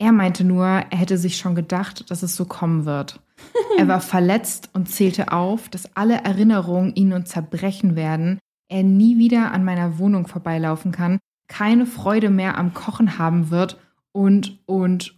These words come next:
Speaker 1: und. Okay, wie manipulativ willst du sein? Aber ich mache jetzt mal kurz weiter.
Speaker 2: Ja.
Speaker 1: Es geht noch weiter.
Speaker 2: <laughs> Oh Gott, was?
Speaker 1: Ich kann ihn verstehen und es tut mir unendlich weh, dass es so schnell nun doch vorbei ist.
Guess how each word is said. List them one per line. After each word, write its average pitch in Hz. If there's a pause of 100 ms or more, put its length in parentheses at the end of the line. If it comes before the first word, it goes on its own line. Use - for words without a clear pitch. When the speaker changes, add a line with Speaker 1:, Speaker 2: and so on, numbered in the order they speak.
Speaker 1:
und. 165
Okay, 165
wie 170
manipulativ 165
willst 156
du 160
sein? 156
Aber 196
ich -
mache 196
jetzt -
mal 190
kurz -
weiter. 180
Speaker 2:
Ja. 190 (220)
Speaker 1:
Es -
geht -
noch 160
weiter. 190 (200)
Speaker 2:
<laughs> 381 (100)
Oh 311 (100)
Gott, 247
was? - (160)
Speaker 1:
Ich -
kann 226
ihn 240
verstehen 226
und 190
es 185
tut -
mir 196
unendlich 214
weh, 190
dass 180
es 180
so 180
schnell 180
nun 175
doch 165
vorbei 160
ist. -